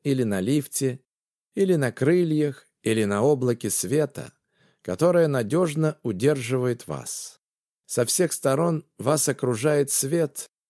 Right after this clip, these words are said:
Вы можете погрузиться на любую глубину –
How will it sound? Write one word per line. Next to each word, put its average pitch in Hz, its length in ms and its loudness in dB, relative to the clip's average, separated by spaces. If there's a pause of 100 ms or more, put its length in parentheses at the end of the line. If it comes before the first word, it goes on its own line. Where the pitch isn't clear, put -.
(320)
Вы 123 180 2
можете 143 420 2
погрузиться 135 960 0
на 123 140 0
любую 135 460 2
глубину – 143 760 -2